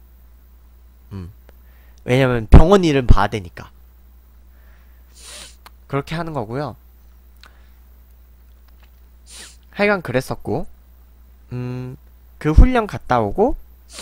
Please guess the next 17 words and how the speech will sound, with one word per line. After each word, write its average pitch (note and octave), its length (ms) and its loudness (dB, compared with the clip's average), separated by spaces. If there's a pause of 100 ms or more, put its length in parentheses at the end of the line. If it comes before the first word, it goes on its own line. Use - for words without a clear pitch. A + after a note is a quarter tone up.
(600)
그, A#2+ 540 -8 (1900)
하여간 G#3 300 0
저는 D#3 300 -2
그래서 C3 440 -4
이제 A2+ 240 -4 (1160)
병원에서 D3+ 460 2
퇴원을 A3 420 -2
했는데, E3+ 500 -6 (120)
그 A#2+ 340 0 (100)
짬밥 B3 440 0
좀 B2 140 -4
많은 G#2+ 240 -8
상사 E3+ 280 -10
아저씨가 C#3+ 500 -8 (1000)
뭐냐, G#2 400 -4 (1120)
나는 G#3 400 2 (260)
행정적으로 A#3 840 0